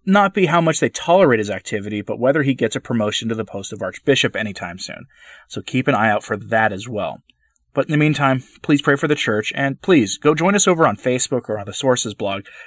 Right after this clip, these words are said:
to keep up with, uh, everything that's going on on this channel because of the weird algorithm issues that seem to be going on right now.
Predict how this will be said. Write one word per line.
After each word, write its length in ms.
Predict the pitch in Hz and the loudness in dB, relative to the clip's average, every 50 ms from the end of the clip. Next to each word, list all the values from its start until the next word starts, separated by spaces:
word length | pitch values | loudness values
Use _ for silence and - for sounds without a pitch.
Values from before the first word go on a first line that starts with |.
| - _ _ | -20 _ _
to 80 | - - | -18 -6
keep 240 | - 131 123 - | -4 -4 0 4
up 220 | 131 123 117 - 120 | 4 4 4 2 -2
with, 160 | 107 - - | -6 -4 -4
uh, 160 | - 123 110 104 | -4 -4 -2 -2
everything 280 | 107 123 120 127 117 110 | -4 -4 -2 -2 -2 -2
that's 100 | 101 - | -4 -6
going 200 | 120 110 104 107 | -6 -4 -2 -2
on 140 | 110 110 | -2 -2
on 80 | 104 95 | -2 -4
this 120 | 95 - | -8 -8
channel 320 | - - 104 95 92 95 95 | -8 -8 -8 -8 -8 -10 -12
because 340 | - 101 - 110 101 98 104 | -12 -12 -10 -10 -10 -10 -12
of 80 | 95 | -12
the 100 | - 98 | -12 -12
weird 380 | 98 107 123 139 156 156 143 - - | -4 0 2 4 6 4 4 4 4
algorithm 500 | 117 113 110 113 107 101 101 107 101 101 | 2 2 2 0 -4 -4 -6 -6 -6 -6
issues 320 | 98 - 110 101 98 - | -6 -8 -8 -8 -10 -8
that 160 | 110 98 95 | -8 -8 -8
seem 160 | - 113 107 | -8 -8 -8
to 60 | 101 98 | -10 -12
be 80 | 101 | -12
going 260 | 95 107 101 104 104 | -10 -10 -10 -8 -8
on 140 | 107 101 95 | -8 -10 -8
right 160 | 87 90 - | -8 -10 -10
now. 220 | - - 67 62 | -10 -14 -14 -16